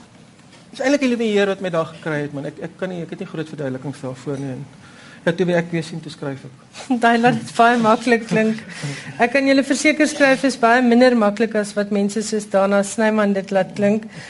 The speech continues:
Speaker 2: Hoe oud was jy toe jy nou formeel 'n joernalis geword het? Hoeveel jaar gelede? Jy van jou ouderdom weg
Speaker 1: Nee, nee,
Speaker 2: te
Speaker 1: ek is
Speaker 2: gee, né?
Speaker 1: tweeënvyftig. Ehm, eh, ek dink ek was so negentien negenentagtig, ek kan nie daai somme maak nie. Toe het ek
Speaker 2: Nee, ek
Speaker 1: toe
Speaker 2: kan ook nie.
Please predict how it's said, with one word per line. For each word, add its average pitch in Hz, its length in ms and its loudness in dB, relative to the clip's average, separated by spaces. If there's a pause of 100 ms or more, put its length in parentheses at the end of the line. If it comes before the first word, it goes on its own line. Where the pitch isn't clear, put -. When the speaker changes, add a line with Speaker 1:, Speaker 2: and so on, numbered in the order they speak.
(100)
Speaker 2:
Hoe 349 180 4
oud 339 320 4
was 311 200 0
jy 269 140 0
toe 254 140 -4
jy 233 140 2
nou 220 200 0
formeel 208 680 2
'n 180 120 -4
joernalis 185 520 -2
geword 165 440 -8
het? 165 160 -12
Hoeveel 233 320 -2
jaar 196 280 2
gelede? 170 460 -6
Jy 214 140 -4
van 277 140 -2
jou 233 120 2
ouderdom 185 400 -2
weg 170 120 0
Speaker 1:
Nee, 254 120 2
nee, 277 140 2
Speaker 2:
te 247 40 -8
Speaker 1:
ek - 0 -
is 208 60 -8
Speaker 2:
gee, 185 100 -8
né? 226 140 -4
Speaker 1:
tweeënvyftig. 202 460 -6 (120)
Ehm, 185 260 2 (1200)
eh, 180 220 2 (1120)
ek 196 160 -10
dink 220 160 -2
ek 240 80 -8
was 220 220 -8
so 247 100 -2 (560)
negentien 175 320 -6
negenentagtig, 175 600 -6
ek - 80 -18
kan 180 60 -6
nie 190 100 -6
daai 160 100 -4
somme 175 320 -10
maak 135 180 -8
nie. 160 60 -10
Toe - 120 -10
het 180 80 -4
ek 226 40 0
Speaker 2:
Nee, 220 100 2
ek 214 200 4
Speaker 1:
toe - 20 -2
Speaker 2:
kan 247 140 2
ook 240 180 0
nie. 202 120 -6